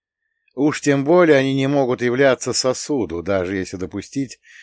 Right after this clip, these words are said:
что конкретно в данный момент сработали какие-то функции человеческого тела.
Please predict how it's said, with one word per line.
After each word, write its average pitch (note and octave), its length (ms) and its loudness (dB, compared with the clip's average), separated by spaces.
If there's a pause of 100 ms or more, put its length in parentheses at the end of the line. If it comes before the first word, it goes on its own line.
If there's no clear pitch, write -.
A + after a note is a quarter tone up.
(120)
что - 220 0
конкретно C3+ 680 2
в G#2 80 -4
данный G#2+ 360 2
момент B2 360 -2
сработали A#2 600 -2
какие-то C#3+ 640 -6
функции B2+ 640 -6
человеческого F#2+ 680 -6
тела. G1+ 420 -18